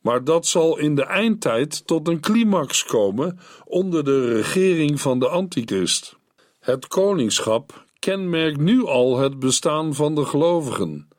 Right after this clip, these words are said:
maar zal pas volkomen worden met de wederkomst van Jezus Christus. Daarom moeten hij en alle andere christenen trouw blijven, volharden, dwars door alles heen.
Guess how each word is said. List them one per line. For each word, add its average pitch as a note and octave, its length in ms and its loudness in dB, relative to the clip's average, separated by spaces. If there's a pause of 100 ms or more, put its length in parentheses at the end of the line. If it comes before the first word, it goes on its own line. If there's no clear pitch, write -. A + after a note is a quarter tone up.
(500)
maar C#3 160 2
zal C#3+ 220 2
pas C#3 360 -2
volkomen E3 600 0
worden G#2 320 0
met C3+ 200 0
de C3 100 0
wederkomst B2+ 720 0
van A#2 180 0
Jezus G#2 520 0
Christus. - 640 -4 (500)
Daarom E3 480 -2
moeten C3+ 460 0
hij F3 440 0
en C#3 280 -2
alle D3+ 300 2
andere D#3+ 500 0
christenen C#3 680 -2
trouw E3 320 2
blijven, E2+ 580 -4 (560)
volharden, C#3 880 -2 (500)
dwars G3 400 0
door D#3+ 300 0
alles D#3+ 320 2
heen. G2 440 -2